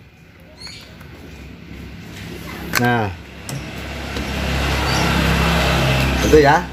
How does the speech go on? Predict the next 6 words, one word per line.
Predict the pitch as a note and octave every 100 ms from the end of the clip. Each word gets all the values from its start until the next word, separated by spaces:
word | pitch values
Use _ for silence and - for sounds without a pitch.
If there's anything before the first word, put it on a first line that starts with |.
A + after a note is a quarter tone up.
| - - -
Jadi | A#2 C3 F3 A3 -
untuk | D#3+ D3+ F3+ G3 - -
panjang | D3+ C#3+ C3 A#2 A#2 C3 D#3+
atau | D3 - D3+ D3
ukuran | C#3 C#3 C3+ D#3 E3
karet | E3 C#3+ C#3 C3+